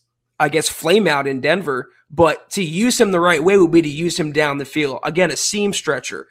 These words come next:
north and south, get him twenty yards, let him do a button hook, let him do a slant, let him do a comeback, but move the chains. He's a chain mover. He's an athletic guy.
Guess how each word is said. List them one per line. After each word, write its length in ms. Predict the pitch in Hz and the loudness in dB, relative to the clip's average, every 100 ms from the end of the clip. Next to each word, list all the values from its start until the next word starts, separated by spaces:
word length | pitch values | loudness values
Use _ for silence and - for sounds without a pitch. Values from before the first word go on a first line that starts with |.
| _ - | _ -2
north 320 | 165 208 202 | 0 0 -4
and 100 | 196 | -6
south, 380 | - 165 127 - | -2 -2 -2 -2
get 140 | 160 | -2
him 100 | 160 | -4
twenty 300 | - 190 190 | -4 -4 -2
yards, 360 | 180 175 175 160 | 0 0 0 -2
let 140 | 170 | -2
him 80 | 180 | 0
do 140 | 180 | 0
a 40 | 165 | 0
button 320 | 160 160 156 | 0 -2 -2
hook, 160 | 160 151 | -6 -4
let 100 | 160 | -4
him 80 | 160 | -2
do 140 | 160 | -4
a 40 | |
slant, 420 | 147 160 151 147 - - - | -4 -6 -4 -4 -8 -12 -4
let 100 | 160 | -2
him 120 | 156 | 2
do 120 | 165 | 0
a 60 | 151 | 2
comeback, 500 | 156 151 143 139 - | 0 0 0 -2 -4
but 140 | 135 | -4
move 320 | 147 180 160 | 0 0 -2
the 80 | 156 | -8
chains. 420 | - 165 147 101 | -4 -4 -4 -6
He's 120 | 151 | -8
a 60 | 147 | -6
chain 360 | - 190 196 190 | -2 0 0 0
mover. 320 | 185 170 156 | 0 0 -2
He's 160 | 165 | 0
an 80 | 147 | 0
athletic 420 | 143 143 170 165 | -4 -2 -2 -2
guy. 360 | 151 147 147 | 0 2 2